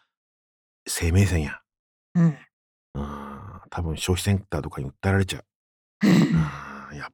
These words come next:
Speaker 1: ばいわ。
Speaker 2: あれ、絵柄が選べないのがな。
Speaker 1: うん。まあ、それはね、あの、
Speaker 2: うん。
Speaker 1: ガチャポンと一緒ですから。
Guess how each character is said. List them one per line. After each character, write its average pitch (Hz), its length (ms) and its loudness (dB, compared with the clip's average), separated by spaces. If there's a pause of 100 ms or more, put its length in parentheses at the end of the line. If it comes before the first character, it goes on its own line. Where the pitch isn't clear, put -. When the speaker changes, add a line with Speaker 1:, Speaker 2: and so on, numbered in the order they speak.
(140)
Speaker 1:
ば - 140 -10
い - 80 -12
わ。 - 320 -10 (480)
Speaker 2:
あ 175 200 -2
れ、 - 220 -10
絵 190 160 0
柄 330 280 4
が 311 420 4
選 247 100 2 (260)
べ 381 100 4
な 294 120 4
い 208 80 6
の 180 120 6
が 156 120 0
な。 254 420 4 (420)
Speaker 1:
う 87 40 -4
ん。 85 300 0 (680)
ま 175 80 2
あ、 - 20 -4
そ - 100 2
れ 440 80 2
は 403 80 2
ね、 135 380 2
あ 90 160 2
の、 80 80 2
Speaker 2:
う - 20 2
ん。 85 40 4
Speaker 1:
ガ 85 100 6
チ 80 80 4
ャ - 20 -2
ポ 87 120 0
ン 87 60 2
と 92 60 0
一 82 120 0
緒 - 20 -4
で 80 80 -2
す - 80 -8
か 64 100 -8
ら。 62 240 -10